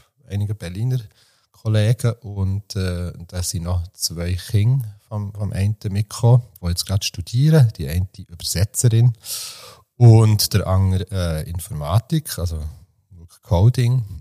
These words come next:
Und da haben wir eigentlich beiden geraten,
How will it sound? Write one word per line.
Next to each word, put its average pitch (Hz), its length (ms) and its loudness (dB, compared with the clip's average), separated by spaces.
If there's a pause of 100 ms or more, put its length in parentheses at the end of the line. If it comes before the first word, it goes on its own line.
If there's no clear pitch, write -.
(140)
Und 95 440 -2
da 95 80 4
haben 85 180 2
wir 82 100 -8
eigentlich 90 240 -2 (140)
beiden 107 440 0
geraten, 98 640 2